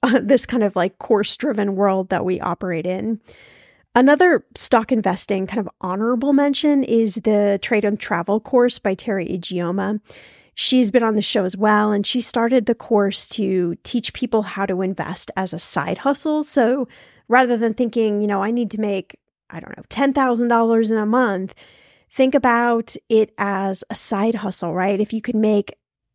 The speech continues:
some extra money that would pay off debt or pay off a bill that you have. So she's a former teacher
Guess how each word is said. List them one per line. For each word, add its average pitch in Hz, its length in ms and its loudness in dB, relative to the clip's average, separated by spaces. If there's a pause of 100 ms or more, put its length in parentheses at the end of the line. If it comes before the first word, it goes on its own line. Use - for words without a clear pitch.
some 226 300 2
extra - 340 0
money 202 260 2
that - 140 -4
would 202 160 0
pay 220 160 -4
off 196 260 -4
debt 196 320 0
or 202 140 0
pay 196 220 -2
off 208 180 0
a 214 80 2
bill 196 360 0
that 185 180 -2
you 180 140 -4
have. 180 500 -10 (640)
So - 160 -2
she's 294 420 4 (140)
a 220 80 -2
former 226 400 -2
teacher - 600 -6